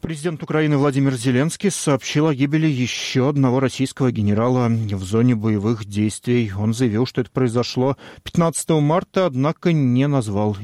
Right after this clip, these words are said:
имя военнослужащего. Украинский телеграм-каналы и журналисты сообщают, что убитый генерал-майор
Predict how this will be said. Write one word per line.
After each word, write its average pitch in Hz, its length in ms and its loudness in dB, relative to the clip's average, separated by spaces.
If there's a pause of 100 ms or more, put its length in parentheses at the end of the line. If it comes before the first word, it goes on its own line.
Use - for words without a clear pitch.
имя 104 280 2
военнослужащего. 107 1000 0 (380)
Украинский 190 640 0
телеграм-каналы 151 1160 0
и 139 220 0
журналисты 143 640 0
сообщают, 139 640 0
что - 200 0
убитый 127 500 2
генерал-майор 131 1000 2